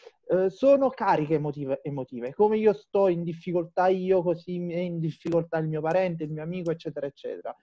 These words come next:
Quindi in realtà si crea un sovraccarico dell'ansia mia, l'ansia di Tizio, l'ansia di Caio, eccetera, eccetera,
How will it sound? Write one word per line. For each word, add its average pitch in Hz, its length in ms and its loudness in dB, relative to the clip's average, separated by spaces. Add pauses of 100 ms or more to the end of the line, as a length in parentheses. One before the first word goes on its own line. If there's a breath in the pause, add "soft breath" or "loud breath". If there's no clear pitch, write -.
(140)
Quindi 277 260 -2
in 240 40 0
realtà 226 300 2
si 226 160 -6
crea 190 180 2
un 180 140 -2
sovraccarico 165 1000 0
dell'ansia 160 760 0
mia, 185 280 -6
l'ansia 165 320 -2
di 156 400 -8
Tizio, 175 340 -10
l'ansia 156 480 -4
di 165 100 -6
Caio, 175 300 0
eccetera, 170 340 -6
eccetera, 160 440 -4